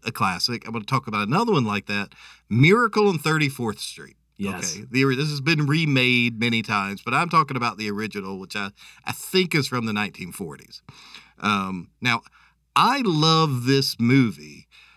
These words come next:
Speaker 1: because it is one of the few Christmas movies that falls squarely into the category of courtroom drama. <laughs> Okay?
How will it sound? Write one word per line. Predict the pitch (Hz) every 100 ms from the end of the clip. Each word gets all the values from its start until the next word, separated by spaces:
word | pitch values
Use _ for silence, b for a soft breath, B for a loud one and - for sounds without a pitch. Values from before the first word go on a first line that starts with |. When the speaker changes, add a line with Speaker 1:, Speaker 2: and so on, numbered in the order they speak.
| b
Speaker 1:
because | 120 135 156 139 165
it | 175
is | 175 139
one | 151 175 175
of | 143
the | 143
few | 139 - 185 233 226
Christmas | - 196 131 113 -
movies | 101 85 92 90
that | 107 -
falls | - 127 123 110
squarely | - - 135 170 226 240 220
into | 180 175
the | 165
category | 139 156 151 120 113 113 113 101
of | 87 -
courtroom | - - 196 247 - 175 180 180 185
drama. | 143 120 123 135 113 - -
<laughs> | 185 175 - 208 -
Okay? | 175 - 143 135 151